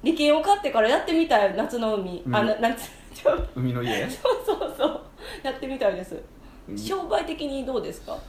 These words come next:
Speaker 2: いや、美味しいんじゃない？でも。
Speaker 1: あ、いいってことですよね。
Speaker 2: あの時期、うん、時期だ、時期もんで一気に来てくれるし、えらい原価の安いまずいもん売っても儲かるし。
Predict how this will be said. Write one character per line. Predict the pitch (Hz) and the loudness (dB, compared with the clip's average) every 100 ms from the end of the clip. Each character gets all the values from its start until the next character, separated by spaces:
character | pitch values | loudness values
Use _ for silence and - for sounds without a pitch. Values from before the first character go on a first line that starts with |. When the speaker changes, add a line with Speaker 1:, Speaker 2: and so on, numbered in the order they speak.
| - - | -20 0
Speaker 2:
い | 139 | 2
や、 | 131 | 4
美 | 131 | 4
味 | 135 | 2
し | 139 226 | 2 2
い | |
ん | 175 | 0
じ | |
ゃ | 113 | 0
な | 101 | 2
い？ | 170 | 2
で | 165 | 2
も。 | 107 98 - - - - | 0 -4 -4 -12 -10 2
Speaker 1:
あ、 | 220 | 4
い | 285 | 6
い | |
っ | 311 | 4
て | 240 | 2
こ | |
と | 220 | 2
で | 208 | 4
す | |
よ | 139 147 | 4 6
ね。 | 143 | 6
Speaker 2:
あ | 254 | 4
の | 127 | 2
時 | |
期、 | 135 | 2
う | 131 131 127 | 2 2 0
ん、 | |
時 | 120 127 | -2 -2
期 | 131 | -2
だ、 | 127 120 | -2 -4
時 | 113 127 | -4 -2
期 | 123 | 0
も | 131 120 | 0 0
ん | |
で | 120 | -2
一 | 135 | -2
気 | 143 117 | -4 -4
に | 101 | -4
来 | |
て | - 113 | -4 -2
く | |
れ | 117 | -2
る | 110 | -2
し、 | 104 104 90 82 - | -4 -6 -6 -8 -6
え | 117 | -6
ら | 120 110 | -2 -2
い | 104 | -4
原 | 98 117 | -6 -6
価 | 117 | -6
の | |
安 | 113 110 113 | -6 -8 -8
い | |
ま | 101 104 | -6 -6
ず | 110 | -6
い | |
も | 104 | -6
ん | 98 | -8
売 | |
っ | |
て | 98 101 | -8 -10
も | 92 90 78 | -10 -12 -12
儲 | 104 | -10
か | 110 107 | -10 -10
る | |
し。 | 107 95 80 | -10 -14 -14